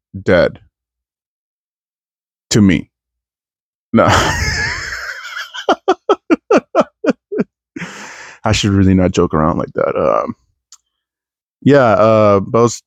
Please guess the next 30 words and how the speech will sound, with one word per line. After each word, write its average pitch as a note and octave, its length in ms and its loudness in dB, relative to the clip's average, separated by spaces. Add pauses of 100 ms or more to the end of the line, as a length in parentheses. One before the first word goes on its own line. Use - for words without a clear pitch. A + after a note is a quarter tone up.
(120)
taking A2+ 260 0
a G2 40 -2
break G#2 320 0
from F#2 440 0
the F2+ 60 0
Manic G2+ 320 2
episode. G2+ 560 2
Uh, F#2 420 4 (360)
he F2+ 560 0 (180)
no F2+ 360 2
longer F#2 840 2 (800)
wants G2 320 -2
to - 80 -2
do G#2 280 2
it. B2 200 0
I, F#2 720 0
he G2+ 120 -2
wants G2 220 -2
to F#2 140 -4
do F#2 240 -2
his F#2 160 -2
own G2+ 160 2
shit, G#2 260 0
whatever. G2+ 440 2 (480)
I G#2 80 0
love A2 200 2
him. A2+ 260 0 (100)
Um, G2 480 0 (280)
you G2+ 100 -4
know G#2 320 0